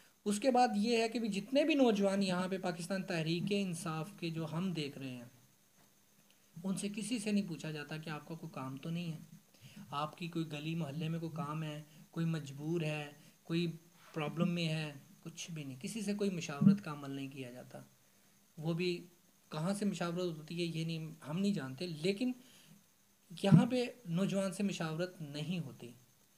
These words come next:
नौजवानों के गिले हैं हमारे पास, अ, प्रूफ के साथ हम उसको भी ऑन एयर कर सकते हैं,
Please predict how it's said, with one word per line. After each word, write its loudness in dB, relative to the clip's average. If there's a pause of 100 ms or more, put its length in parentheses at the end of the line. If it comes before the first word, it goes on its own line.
(760)
नौजवानों 2
के 0
गिले 2
हैं 2
हमारे 2
पास, -2 (320)
अ, -10
प्रूफ -4
के -2
साथ -4
हम -6
उसको -6
भी -2 (340)
ऑन -2
एयर -2
कर -6
सकते -10
हैं, -12